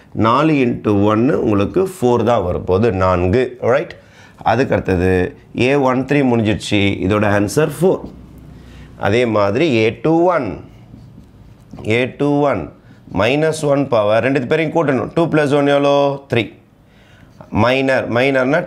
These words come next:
டூ ஒன். மைனஸ் ஒன் பவர் த்ரீ என்ன வரும்? மைனஸ் ஒன் தான் வரும். டூ ஒன், ரெண்டாவது ரோ, இதோ இருக்கு பாருங்க.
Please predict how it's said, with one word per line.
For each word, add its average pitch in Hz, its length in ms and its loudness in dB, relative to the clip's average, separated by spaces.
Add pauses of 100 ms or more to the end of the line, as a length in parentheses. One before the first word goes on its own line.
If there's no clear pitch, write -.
டூ 135 80 0 (260)
ஒன். 120 100 -4 (840)
மைனஸ் 156 400 2
ஒன் 147 160 0
பவர் 151 220 2
த்ரீ 147 160 2
என்ன 139 100 4 (100)
வரும்? 139 320 2 (100)
மைனஸ் 131 360 0
ஒன் 123 160 2
தான் 127 140 2
வரும். 101 200 -4 (840)
டூ 208 100 2 (200)
ஒன், 98 100 -2 (240)
ரெண்டாவது 180 640 2
ரோ, 127 100 4 (140)
இதோ 131 160 2
இருக்கு 123 220 2
பாருங்க. 85 240 0